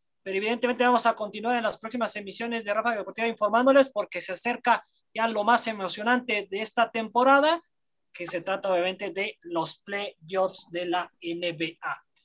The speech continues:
Pues muy bien, regresamos más adelante con mis compañeros y ahora vamos a cambiar nuevamente de deporte,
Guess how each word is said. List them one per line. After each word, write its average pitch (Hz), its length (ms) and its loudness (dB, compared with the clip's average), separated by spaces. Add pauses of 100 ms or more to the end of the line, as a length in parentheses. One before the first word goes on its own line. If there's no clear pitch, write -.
(380)
Pues 226 120 -2
muy 330 120 6
bien, 269 300 6
regresamos 254 560 2
más 294 140 4
adelante 277 340 2
con 254 140 -2
mis 240 120 -4
compañeros 311 760 2
y 202 140 -8
ahora 262 240 4
vamos 285 360 4
a 240 340 2 (200)
cambiar 262 460 2
nuevamente 339 640 2
de 269 120 2
deporte, 359 760 0